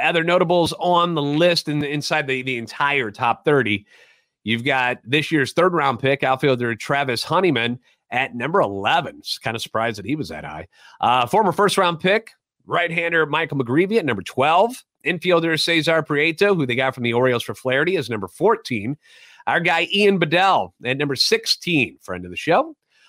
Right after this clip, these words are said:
Uh, let's see. Right-hander Adam Klopfenstein, also in the Hicks deal from Toronto, in at number seventeen. Mister Maybe Triple Crown winner Luken Baker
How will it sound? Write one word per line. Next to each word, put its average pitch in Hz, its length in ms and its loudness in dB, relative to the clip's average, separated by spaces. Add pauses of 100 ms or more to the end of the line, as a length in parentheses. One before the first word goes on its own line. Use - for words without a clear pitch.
(220)
Uh, 147 800 4
let's 156 240 0
see. 135 460 0
Right-hander 180 480 0
Adam 202 280 -2
Klopfenstein, 160 1200 0
also 123 680 0
in 113 100 -2
the 107 80 -4
Hicks 131 240 -6
deal 123 220 -2
from 107 180 -4
Toronto, 139 480 -2
in 127 120 -4
at 120 60 -6
number 107 220 -8
seventeen. 175 800 -2 (460)
Mister 208 400 0
Maybe 202 540 -2
Triple 196 320 -2
Crown 208 400 0
winner 220 220 4
Luken 214 520 2
Baker 220 540 2